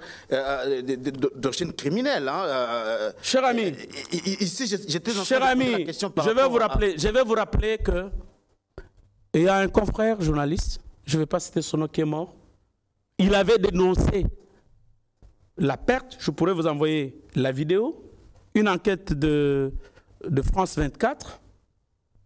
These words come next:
Speaker 2: où Katumbi vendait de l'uranium.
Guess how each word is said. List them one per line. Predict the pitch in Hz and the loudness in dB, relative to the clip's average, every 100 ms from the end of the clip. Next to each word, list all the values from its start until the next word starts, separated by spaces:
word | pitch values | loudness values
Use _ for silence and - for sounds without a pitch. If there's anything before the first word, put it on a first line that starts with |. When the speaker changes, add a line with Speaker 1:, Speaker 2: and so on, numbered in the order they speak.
| _ _ _ _ _ _ _ _ _ _ _ | _ _ _ _ _ _ _ _ _ _ _
Speaker 2:
où | 226 - - - - - - | -2 0 -2 0 0 0 -2
Katumbi | 156 - 330 415 208 | -6 -2 -2 0 -2
vendait | 180 196 208 359 | 0 0 0 0
de | |
l'uranium. | 254 214 190 165 135 | 0 0 0 -2 -4